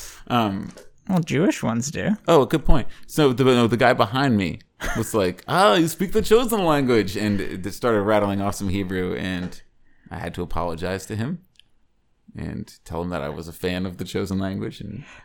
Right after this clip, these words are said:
Speaker 2: I feel like
Speaker 1: the
Speaker 2: he was,
Speaker 1: people and
Speaker 2: he was trolling you, though.
Speaker 1: He was not. He was a very sincere, sweet
Speaker 2: Well, then he's
Speaker 1: old,
Speaker 2: a,
Speaker 1: maybe rabbi.
Speaker 2: he's a fucking dumbass then.
Speaker 1: <laughs>
Speaker 2: If someone just says shalom, like, that's,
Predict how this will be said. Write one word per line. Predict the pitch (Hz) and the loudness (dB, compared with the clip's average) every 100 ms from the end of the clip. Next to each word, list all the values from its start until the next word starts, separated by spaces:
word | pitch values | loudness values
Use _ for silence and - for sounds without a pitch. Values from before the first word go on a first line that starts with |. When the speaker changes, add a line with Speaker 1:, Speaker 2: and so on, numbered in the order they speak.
| - - | -4 4
Speaker 2:
I | 185 | 8
feel | 190 | 10
like | 147 135 | 10 10
Speaker 1:
the | |
Speaker 2:
he | 139 | 10
was, | 123 120 | 8 8
Speaker 1:
people | 117 123 | 2 2
and | 123 120 | 0 6
Speaker 2:
he | 156 | 8
was | 135 131 | 8 4
trolling | - 139 123 120 113 | 4 8 8 6 4
you, | 113 110 | 2 -2
though. | 110 110 104 | -2 -4 -4
Speaker 1:
He | 139 | -6
was | 135 107 | -6 -2
not. | 120 135 | 2 2
He | 107 | 2
was | 107 | 0
a | 110 | 0
very | 101 123 120 | 2 0 0
sincere, | 117 101 123 110 | -4 -2 -2 -2
sweet | - 113 110 - - | -4 -6 -6 -6 6
Speaker 2:
Well, | 208 208 | 10 12
then | 220 | 12
he's | 247 220 | 12 12
Speaker 1:
old, | 180 | 8
Speaker 2:
a, | |
Speaker 1:
maybe | 143 156 117 117 | 6 4 6 6
rabbi. | - 104 220 | 6 8 8
Speaker 2:
he's | 220 | 10
a | 233 | 8
fucking | - 254 240 240 202 | 8 8 8 8 10
dumbass | 233 254 139 139 - | 10 10 10 8 8
then. | 135 127 123 - - - | 8 8 4 -4 2 8
Speaker 1:
<laughs> | |
Speaker 2:
If | 415 - 262 | 10 10 6
someone | 208 320 339 | 10 10 10
just | 320 - | 8 10
says | 320 233 | 10 10
shalom, | - 202 165 156 156 226 294 302 - - - - - | 12 12 12 12 12 12 10 6 4 -6 -20 -6 6
like, | 240 214 | 6 12
that's, | 285 285 - - | 10 10 4 4